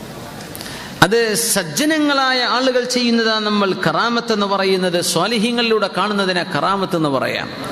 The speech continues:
അത്ഭുതം എന്ന് ഞാൻ ആ വാക്കിനെ അങ്ങനെ പറയുന്നില്ല. കാരണം അത്ഭുതം പലർക്കും ചെയ്യാൻ പറ്റിയെന്ന് വരും.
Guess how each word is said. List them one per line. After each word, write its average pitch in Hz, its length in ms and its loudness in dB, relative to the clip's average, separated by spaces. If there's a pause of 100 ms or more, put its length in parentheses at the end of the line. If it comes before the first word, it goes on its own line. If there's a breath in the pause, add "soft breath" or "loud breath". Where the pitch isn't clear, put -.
(960 loud breath)
അത്ഭുതം 208 460 4
എന്ന് 214 120 2
ഞാൻ 202 200 2
ആ 196 40 2
വാക്കിനെ 180 800 0
അങ്ങനെ 180 560 0
പറയുന്നില്ല. 165 480 2
കാരണം 156 520 0
അത്ഭുതം 196 440 2
പലർക്കും 190 320 0
ചെയ്യാൻ 175 280 0
പറ്റിയെന്ന് 151 280 2
വരും. 120 400 -2